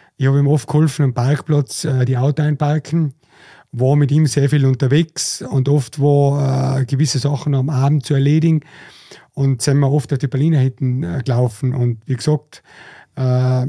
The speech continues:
es gibt einen speziellen Platz unter der Berliner Hütte, das Kriegerdenkmal. Und oft ist er schon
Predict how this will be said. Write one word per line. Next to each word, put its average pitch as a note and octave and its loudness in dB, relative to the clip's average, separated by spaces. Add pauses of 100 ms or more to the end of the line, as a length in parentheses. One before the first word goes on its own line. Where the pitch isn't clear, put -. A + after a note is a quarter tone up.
(360)
es - -6
gibt D3+ 0
einen C#3 2
speziellen C3+ 0
Platz C#3+ 0
unter D#3 0
der C#3 -2
Berliner D#3 2
Hütte, D3+ -2
das A#2+ -4
Kriegerdenkmal. D3+ 0 (540)
Und C3 0
oft D3 2
ist D3+ 0
er D3 4
schon C3+ 2